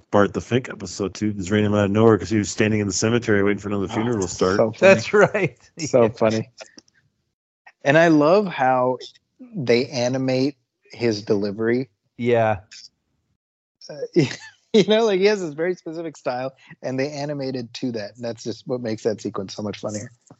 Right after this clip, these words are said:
Speaker 3: Yeah.
Speaker 1: Yeah.
Speaker 3: So good.
Speaker 1: Or,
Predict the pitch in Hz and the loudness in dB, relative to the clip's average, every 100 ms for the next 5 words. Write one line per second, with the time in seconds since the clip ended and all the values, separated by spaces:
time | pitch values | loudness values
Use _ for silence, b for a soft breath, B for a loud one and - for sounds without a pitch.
0 | - _ _ _ _ - 95 90 90 _ | -20 _ _ _ _ -12 -10 -12 -16 _
1 | 95 92 _ _ _ _ _ _ _ _ | -20 -20 _ _ _ _ _ _ _ _
2 | _ _ _ _ 90 80 80 80 _ - | _ _ _ _ -18 -16 -18 -20 _ -10
3 | 104 98 | -8 -8